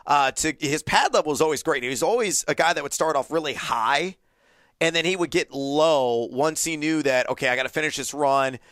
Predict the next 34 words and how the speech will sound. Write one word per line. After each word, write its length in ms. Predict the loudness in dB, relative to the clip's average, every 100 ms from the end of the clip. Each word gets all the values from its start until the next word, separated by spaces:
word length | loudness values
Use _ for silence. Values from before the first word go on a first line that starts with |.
| _ _ 0
uh, 160 | 0
lower 280 | 0 0 0
the 100 | 0
shoulders, 440 | 0 0 0 -2
and 80 | -4
then 100 | -6
drive 340 | -2 2 2 0
through 100 | -2
that 120 | -2
initial 260 | -2 -4
line 140 | -4 -4
of 60 |
contact. 400 | -2 -4 -4 -8
He 120 | -12 -6
did 200 | -4 0
that 220 | 0 -2
late 580 | -4 -2 -2 -4 -12 -14 _
on 220 | 0 0 0
Sunday, 520 | -2 0 0 0 0
and, 80 | 0
yeah, 160 | 0
I 120 | 0 0
was 180 | -2
impressed. 340 | -4 -2 -2 -2
I 20 |
was 60 | -8
like, 120 | -2
"Oh, 200 | -2 0
okay, 220 | -2 -2
that's 240 | -4 -4 -4
old 240 | -4 -6
school 200 | -8 -8
Le'Veon 400 | -8 -10 -12 -14
there." 200 | -16 -18